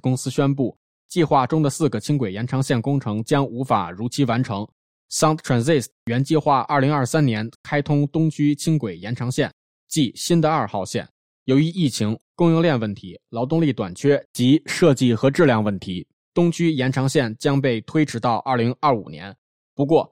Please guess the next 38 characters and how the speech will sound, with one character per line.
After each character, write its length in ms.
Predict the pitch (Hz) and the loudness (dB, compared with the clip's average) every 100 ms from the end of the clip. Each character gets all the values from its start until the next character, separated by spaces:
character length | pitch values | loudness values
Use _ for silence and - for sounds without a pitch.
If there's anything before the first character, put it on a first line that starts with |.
| _ | _
Sound 260 | - 151 156 | -2 0 0
Transit 500 | - 123 117 156 117 - | -2 -2 0 0 -2 -8
也 180 | 117 107 | -10 -4
在 120 | 127 | -2
研 200 | 117 127 | -2 -2
究 240 | 139 160 160 | 0 -2 -2
是 220 | - 151 | -2 -4
否 240 | 110 95 | -2 -8
可 140 | - 135 | -4 -4
以 120 | 113 | -2
率 220 | - 127 | -2 -2
先 220 | - 139 | -2 -2
开 160 | 135 139 | -2 -4
通 180 | 139 139 | -2 -2
二 120 | 151 | -2
号 120 | 131 127 | -2 -2
线 120 | 127 | -2
的 80 | 110 | -4
一 120 | 113 | -8
部 200 | 143 113 | -8 -8
分， 220 | 104 - _ _ _ | -10 -16 _ _ _
即 180 | - 151 | -2 0
从 240 | 127 123 - - | 0 -2 -4 -8
South 400 | - 151 143 - - | -4 0 0 -2 0
Belleville 540 | 156 147 117 98 - - | 2 2 0 -6 -8 -4
到 220 | 127 98 | -2 -2
Redmond 460 | 117 139 139 131 123 | -2 -2 -2 -4 -4
Technology 560 | 127 120 123 147 131 104 | -8 -4 -2 0 -2 -6
的 100 | 104 | -10
路 160 | 104 | -10
段。 220 | 92 104 - _ _ _ _ | -10 -12 -14 _ _ _ _
如 180 | 117 143 | 0 0
果 240 | 147 107 | 2 0
该 140 | 98 131 | 0 0
方 160 | 127 | 0
案 120 | 120 98 | 0 -4
可 200 | - 82 | -8 -10
行， 280 | 95 98 | -10 -10